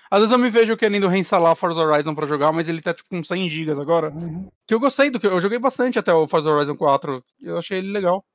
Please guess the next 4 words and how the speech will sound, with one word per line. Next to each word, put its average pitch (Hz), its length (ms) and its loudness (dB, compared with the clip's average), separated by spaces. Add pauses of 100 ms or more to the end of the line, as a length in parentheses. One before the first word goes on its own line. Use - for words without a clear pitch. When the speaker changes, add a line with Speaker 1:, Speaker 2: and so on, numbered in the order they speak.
Speaker 1:
Ele 196 140 -4
é - 20 0
divertido. 160 480 -4 (1040)
Speaker 2:
Ahn, 175 840 0